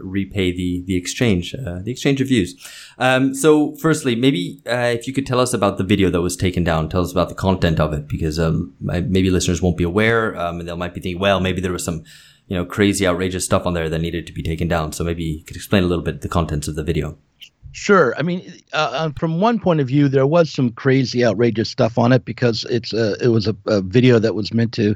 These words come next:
Speaker 2: explore the ideas of, of revolutionary Marxism. Um, but, uh,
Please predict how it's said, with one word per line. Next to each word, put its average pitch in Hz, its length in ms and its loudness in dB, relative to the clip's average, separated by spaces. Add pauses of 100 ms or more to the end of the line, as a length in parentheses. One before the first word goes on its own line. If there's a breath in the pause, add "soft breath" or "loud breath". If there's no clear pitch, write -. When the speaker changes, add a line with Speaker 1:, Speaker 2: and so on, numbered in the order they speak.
(560 loud breath)
Speaker 2:
explore 120 440 2
the 117 160 6
ideas 117 380 4
of, 104 160 -4
of 104 380 -2
revolutionary 120 520 2
Marxism. 98 720 -2 (140)
Um, 117 420 2 (640)
but, 127 220 2
uh, 117 520 -2